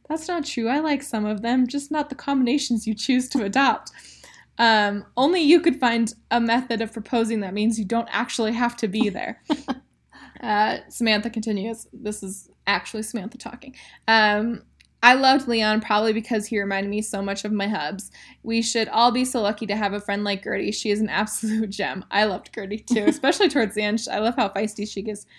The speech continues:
Speaker 1: Um, "This book was rife with rom-com moments, but didn't spare the tough stuff. Also, British speak delights me."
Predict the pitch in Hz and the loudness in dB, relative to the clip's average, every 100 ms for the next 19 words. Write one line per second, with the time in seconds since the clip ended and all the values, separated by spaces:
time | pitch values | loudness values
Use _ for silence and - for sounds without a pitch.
0 | - - _ 220 220 214 196 233 247 262 | -20 -20 _ 2 2 2 0 -2 0 -2
1 | 262 - 226 208 - 190 208 226 285 294 | -2 -2 -2 -2 -2 -4 2 4 4 0
2 | 233 226 214 214 208 196 190 190 196 190 | -2 0 0 -2 -4 0 0 0 0 -2
3 | - 202 208 220 220 - 190 185 185 - | -2 -2 2 2 0 -2 -2 -4 -6 -8
4 | 160 - - 123 - - 226 247 240 233 | -8 -10 -10 -10 -12 -2 -2 0 -2 -2
5 | 196 196 196 - - 190 - 214 185 - | -4 -6 -6 -8 -8 -8 -8 -8 -6 -8
6 | - - 196 - | -10 -12 -2 -2